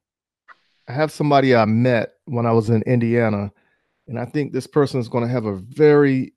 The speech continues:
very interesting story to tell. When I first met him and the way he was introduced to me, I was more like, "I don't even wanna talk to you right now. I wanna save it for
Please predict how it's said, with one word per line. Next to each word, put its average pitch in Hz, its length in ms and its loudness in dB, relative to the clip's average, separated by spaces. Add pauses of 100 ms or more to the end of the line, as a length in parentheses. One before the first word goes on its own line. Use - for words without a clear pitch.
(120)
very 113 440 2
interesting 113 580 -2
story 107 340 -6
to - 100 -16
tell. - 380 -12 (840)
When 117 160 -6
I 117 40 -4
first 147 320 2
met 151 240 4
him 117 360 0 (400)
and 113 120 -6
the 110 80 -4
way 127 220 2
he 131 80 2
was 120 160 -2
introduced 127 500 -2
to 123 120 -2
me, 110 360 -2 (960)
I 120 140 0
was 131 160 0
more 120 260 2
like, 113 360 0
"I 117 100 -2
don't 131 160 4
even 120 160 4
wanna 117 160 2
talk 139 380 0
to - 120 -8
you 110 120 -4
right 107 240 -4
now. 110 160 -2
I - 20 0
wanna 113 160 0
save 117 340 -2
it 107 120 -8
for 104 580 -4